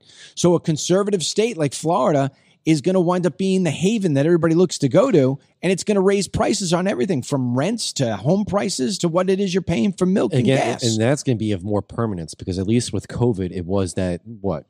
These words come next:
Speaker 2: one, two year gap year. In fact, there were some people who moved down,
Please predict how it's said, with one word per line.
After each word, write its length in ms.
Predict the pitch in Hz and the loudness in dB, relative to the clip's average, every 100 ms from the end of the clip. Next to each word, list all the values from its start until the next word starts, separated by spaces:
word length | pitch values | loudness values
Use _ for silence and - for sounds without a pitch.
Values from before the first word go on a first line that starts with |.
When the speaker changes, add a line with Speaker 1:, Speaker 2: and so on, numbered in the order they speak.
| 107 98 | -16 -6
Speaker 2:
one, 340 | 101 101 98 | -2 -2 -4
two 200 | - 110 | -4 -2
year 180 | 104 101 | 0 -2
gap 360 | - 95 98 110 | -2 -4 -4 -4
year. 120 | 113 | -4
In 60 | |
fact, 280 | 85 107 90 | -2 -4 -4
there 80 | 101 | -6
were 180 | 98 107 | -6 -6
some 180 | - 98 | -6 -4
people 300 | 107 101 85 | -4 -4 -4
who 100 | 95 | -2
moved 320 | 101 101 - | 0 0 0
down, 480 | 104 117 101 92 | -2 0 -2 -4